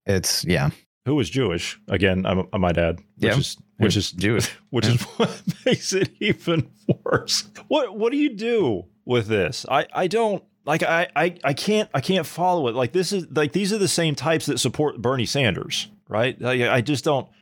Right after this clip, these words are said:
Speaker 2: I don't understand it. I, I've, I've never been able to grasp that.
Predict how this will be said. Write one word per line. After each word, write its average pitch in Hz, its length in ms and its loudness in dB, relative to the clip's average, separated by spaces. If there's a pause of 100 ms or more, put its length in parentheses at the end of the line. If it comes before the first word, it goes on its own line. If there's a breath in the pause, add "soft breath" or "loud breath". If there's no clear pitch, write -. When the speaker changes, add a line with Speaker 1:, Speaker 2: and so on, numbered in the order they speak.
(120 soft breath)
Speaker 2:
I 127 80 0
don't 160 220 0
understand 135 500 0
it. 82 180 -4 (200)
I, 117 160 -2
I've, 120 280 0
I've 123 200 0
never 160 260 0
been 151 160 0
able 139 200 2
to 127 120 -2
grasp 123 420 0
that. 92 240 0